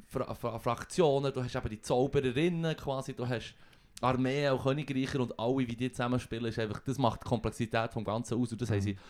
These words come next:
Speaker 1: schon nur in den ersten drei Folgen, wo's, wo gar noch nicht viel, wo nur dran gekratzt wird, schon hure gut übergebracht.
Speaker 2: Ja, apropos Kratzen, ähm,
Speaker 1: <laughs>
Speaker 2: wie viel, glaubt ihr, ist das Budget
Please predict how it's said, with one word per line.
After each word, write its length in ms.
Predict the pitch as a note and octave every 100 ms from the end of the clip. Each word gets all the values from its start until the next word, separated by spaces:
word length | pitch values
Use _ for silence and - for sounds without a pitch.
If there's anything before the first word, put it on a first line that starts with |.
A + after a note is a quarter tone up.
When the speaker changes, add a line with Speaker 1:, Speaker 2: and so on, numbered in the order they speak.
| - -
Speaker 1:
schon 160 | C3
nur 100 | B2+
in 60 | B2+
den 100 | A#2+
ersten 220 | B2 A2+
drei 80 | A#2+
Folgen, 400 | - A2+ B2+ B2 G2
wo's, 220 | F#2 G2
wo 80 | G2+
gar 200 | G#2 A2+
noch 120 | A2+
nicht 140 | A2+
viel, 180 | A2+ A2
wo 60 | G#2+
nur 160 | A#2+
dran 180 | G#2+ A2+
gekratzt 560 | - A#2 G#2+ - - G#2
wird, 200 | G#2 -
schon 100 | G2+
hure 180 | G#2 F#2
gut 220 | G#2 G2+
übergebracht. 480 | G2 - - - - - - -
Speaker 2:
Ja, 120 | F#2+ G2
apropos 420 | G2 E2+ G2 -
Kratzen, 480 | F2+ G#2+ - F#2 - - - - -
ähm, 320 | F#2+ F2+ F2+ F2+ F2+
Speaker 1:
<laughs> 160 | F3+
Speaker 2:
wie 140 | G2 F#2
viel, 420 | A2+ G#2+ A2 - - B1+ G2
glaubt 280 | G2 G#2 G#2
ihr, 80 | G2
ist 100 | -
das 60 |
Budget 440 | A2+ A#2+ - A#2+